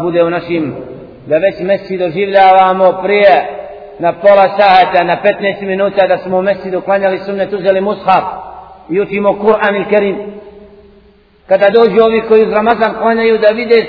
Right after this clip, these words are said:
skupine u prvim safovima koji su došli Allahu pokorni, da se postide kad vide da imaju skupine koje uče Kur'an, koje znaju za Allaha i mimo Ramazana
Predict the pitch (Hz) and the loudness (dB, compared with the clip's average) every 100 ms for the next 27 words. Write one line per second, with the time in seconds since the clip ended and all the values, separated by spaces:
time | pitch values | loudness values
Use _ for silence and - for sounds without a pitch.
0 | - 240 233 240 233 226 226 233 233 220 | -4 -6 -4 -2 2 2 2 0 2 0
1 | 226 233 233 233 233 226 226 233 240 226 | -2 -2 0 0 2 0 0 2 2 0
2 | 233 220 233 - 226 226 220 233 220 220 | -4 0 0 0 0 2 4 4 4 2
3 | 247 233 226 208 196 - - - - - | 0 2 2 2 0 -6 -12 -18 -20 -20
4 | - 180 - 220 - 220 190 - 247 262 | -10 -6 -4 -4 -4 -6 -6 -10 -10 -2
5 | 254 240 220 214 233 226 226 226 233 226 | -2 -2 -4 -8 -6 -4 -4 -4 -6 -6
6 | 220 214 220 220 214 202 - - _ _ | -8 -10 -14 -14 -12 -12 -14 -20 _ _
7 | _ - 180 190 190 175 - 151 - - | _ -8 -4 -4 -4 -6 -6 -8 -8 -12
8 | - - _ _ _ _ _ _ _ _ | -20 -20 _ _ _ _ _ _ _ _
9 | _ _ _ _ 165 175 160 190 175 180 | _ _ _ _ -4 -4 -4 -6 -4 0
10 | 175 185 180 185 185 190 180 165 160 143 | 2 2 2 0 -2 -4 -4 -4 -6 -8
11 | 143 139 | -12 -14